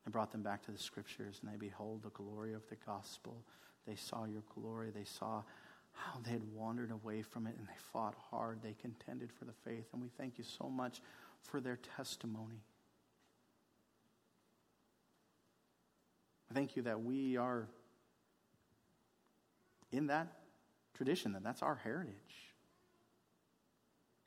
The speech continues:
But I, I pray for us that we would take so seriously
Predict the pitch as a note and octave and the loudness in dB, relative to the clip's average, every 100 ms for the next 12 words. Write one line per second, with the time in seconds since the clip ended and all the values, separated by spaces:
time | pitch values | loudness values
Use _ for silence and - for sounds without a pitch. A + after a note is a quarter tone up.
0 | - - - - - - - - - _ | -20 -20 -20 -20 -20 -20 -20 -20 -20 _
1 | _ - _ _ _ _ _ _ _ _ | _ -20 _ _ _ _ _ _ _ _
2 | _ _ _ - _ - - - C3+ C3 | _ _ _ -20 _ -18 -10 4 8 8
3 | B2 - - - - B2+ - E3 F3+ F3+ | 6 -2 -18 -16 4 4 6 10 10 8
4 | B2+ A#2 A#2 - B2 B2+ C#3 C3+ C3+ B2 | 6 6 6 2 2 4 4 6 4 2
5 | - - D3 C#3+ C3 - - - - - | -2 -2 4 4 4 -6 -16 -20 -20 -20
6 | _ _ _ _ _ _ _ - - F3+ | _ _ _ _ _ _ _ -2 6 8
7 | F#3 G3 - - D#3+ E3 D3+ - - | 8 6 0 4 6 8 6 2 -8